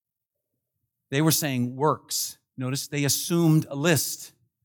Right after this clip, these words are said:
Jesus says work, singular. There's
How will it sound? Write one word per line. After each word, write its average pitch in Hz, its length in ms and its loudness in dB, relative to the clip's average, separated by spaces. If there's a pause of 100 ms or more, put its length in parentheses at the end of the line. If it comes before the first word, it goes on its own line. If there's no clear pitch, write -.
(160)
Jesus 156 420 -2
says 123 280 -6
work, 123 640 -2 (260)
singular. 123 640 -2 (380)
There's 139 320 0